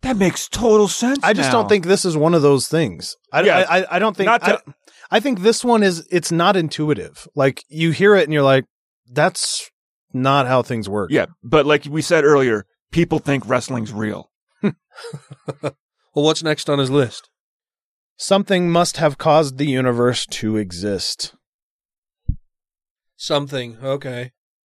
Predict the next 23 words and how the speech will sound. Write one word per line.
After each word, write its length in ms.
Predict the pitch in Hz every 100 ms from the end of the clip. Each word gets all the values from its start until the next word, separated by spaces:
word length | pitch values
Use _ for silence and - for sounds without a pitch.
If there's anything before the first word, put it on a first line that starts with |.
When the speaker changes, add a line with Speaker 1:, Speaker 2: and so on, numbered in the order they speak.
| _
Speaker 2:
Yeah, 160 | - 165
this 200 | 165 196
is, 140 | 196
this 160 | 151 180
is 60 | 165
already 260 | 156 156
starting 320 | 143 151 135 127
out 160 | 123
very 220 | 117 120
strong. 300 | 110 127 117
Speaker 3:
Like 160 | 131 143
just 260 | 143 143 -
the 80 |
fact 400 | 139 151 139 139 135
that 140 | 139
it 180 | 131 127 _ - - - - - - - -
had 260 | 139 131
to 140 | 135 143
exist? 540 | 139 135 160 - - - _
Speaker 2:
Yeah, 220 | 120 120
this 160 | 143 165
is 100 | 165
the, 240 | 147 127